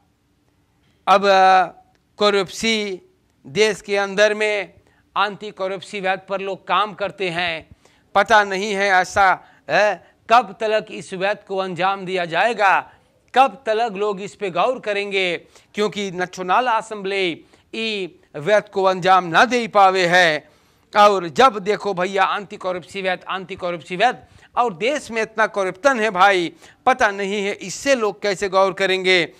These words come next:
लेकिन हमारे देश के जनता ई सब बड़ा मोहलक केस है और ई सब बातें आप लोगन के नाम पर रखने के लिए भी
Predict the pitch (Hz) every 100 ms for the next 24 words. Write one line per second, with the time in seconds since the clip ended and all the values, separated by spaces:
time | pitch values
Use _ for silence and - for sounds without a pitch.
0 | - - 196 220 214 190 196 190 170 185
1 | - 190 175 180 165 185 165 131 _ _
2 | - 226 208 - 185 151 175 175 175 240
3 | 233 247 196 185 175 180 170 - _ _
4 | 180 190 185 180 147 _ - 208 208 175
5 | 170 170 185 175 170 170 165 165 170 170
6 | 160 170 160 175 170 143 _ _ 156 185
7 | 180 165 151 160 165 160 139 170 151